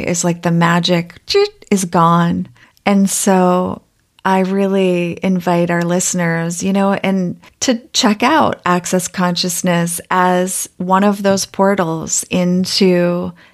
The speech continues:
you know, coming back home to yourself. 'Cause there's many, I mean, there's many ways, many paths, many tools, but it's just such a beautiful way. You guys have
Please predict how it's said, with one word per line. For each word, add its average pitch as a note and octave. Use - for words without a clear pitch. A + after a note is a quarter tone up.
you A3
know, F#3+
coming F#3
back F#3
home F#3+
to F#3+
yourself. E3+
'Cause A#3
there's D4+
many, G3
I -
mean, G3
there's G#3
many G3+
ways, G3
many F#3+
paths, F#3
many F#3+
tools, F#3
but F#3
it's -
just -
such -
a G#3
beautiful F3+
way. F#3
You F#3
guys G3
have F3+